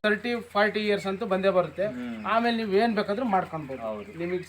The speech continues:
Speaker 1: ಸಾಕಾಯ್ತು ನಮಗೆ ಕೋಳಿ ಮೇಯಿಸಿದ್ದು ಅಂದ್ರೆ ನೀವು ಮುಂದೆ ಏನ್ ಬೇಕಾದ್ರೂ ಮಾಡ್ಬೋದು. ಈಗ ನೋಡ್ರಿ, ಈ ತರ ಇದೆ ನೋಡ್ರಿ, ಈಗ ಈ ತರ ನೀರು, ನೀರಿಂದು ವ್ಯವಸ್ಥೆ ಈಗ ಈ ತರ ಇರುತ್ತೆ. ಒಂದು ನಾಲ್ಕು ಲೈನ್ ಮಾಡಿರ್ತೀವಿ ನೋಡ್ರಿ, ಫುಲ್ ಕವರ್ ಮಾಡ್ತೀನಿ.
Speaker 2: ಹಾ, ನಾಲ್ಕು ಲೈನ್.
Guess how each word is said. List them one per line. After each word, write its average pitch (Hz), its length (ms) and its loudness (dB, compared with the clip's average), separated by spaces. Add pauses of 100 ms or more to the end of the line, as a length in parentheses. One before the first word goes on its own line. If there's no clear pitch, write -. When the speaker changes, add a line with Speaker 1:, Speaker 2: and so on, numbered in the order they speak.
Speaker 1:
ಸಾಕಾಯ್ತು 202 600 2
ನಮಗೆ 190 240 -2
ಕೋಳಿ 196 220 4
ಮೇಯಿಸಿದ್ದು 185 420 -2
ಅಂದ್ರೆ 202 240 -4
ನೀವು 196 180 0
ಮುಂದೆ 220 200 -2 (140)
ಏನ್ 220 160 4
ಬೇಕಾದ್ರೂ 220 260 -2 (100)
ಮಾಡ್ಬೋದು. 143 360 0 (1200)
ಈಗ 180 80 -2 (100)
ನೋಡ್ರಿ, 180 220 -4 (100)
ಈ - 100 -2
ತರ 202 120 2 (140)
ಇದೆ 208 140 0 (220)
ನೋಡ್ರಿ, 185 260 -10
ಈಗ 185 80 -10 (140)
ಈ - 80 -14
ತರ 190 140 -4 (260)
ನೀರು, 214 260 -2 (260)
ನೀರಿಂದು 226 480 -2
ವ್ಯವಸ್ಥೆ 214 400 -2
ಈಗ 208 80 -4 (100)
ಈ 208 100 -8
ತರ 202 80 0 (160)
ಇರುತ್ತೆ. 196 240 -6 (120)
ಒಂದು 214 220 0 (500)
ನಾಲ್ಕು 226 380 4
ಲೈನ್ 233 220 4
ಮಾಡಿರ್ತೀವಿ 202 400 2
ನೋಡ್ರಿ, 160 200 -6 (480)
ಫುಲ್ 151 220 -12
ಕವರ್ 127 240 -10
ಮಾಡ್ತೀನಿ. 123 300 -16
Speaker 2:
ಹಾ, 120 80 -4 (280)
ನಾಲ್ಕು 127 300 2
ಲೈನ್. 104 160 -4